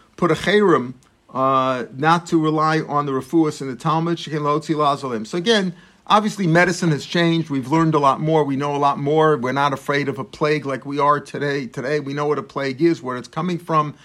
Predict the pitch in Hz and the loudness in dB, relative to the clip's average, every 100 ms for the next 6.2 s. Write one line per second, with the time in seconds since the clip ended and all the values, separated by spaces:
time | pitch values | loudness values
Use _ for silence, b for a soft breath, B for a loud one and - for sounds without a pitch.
0 | b - 143 135 110 170 185 175 170 151 | b -4 -2 -2 -2 0 2 2 2 -2
1 | 143 143 147 139 127 110 117 190 180 156 | -2 -4 -4 -4 -6 -4 -4 -2 -4 -6
2 | b b - 170 165 190 196 160 180 180 | b b -8 -4 0 0 0 0 -2 0
3 | 165 160 165 165 151 147 123 143 139 147 | 2 2 2 0 -4 -4 -4 -4 -6 -6
4 | 139 135 - 127 123 120 b - 170 151 | -4 -6 -4 -4 -4 -6 b -2 0 0
5 | - 147 139 127 123 - 123 117 - 113 | 2 2 2 0 -6 -6 -6 -6 -4 -4
6 | 90 | -4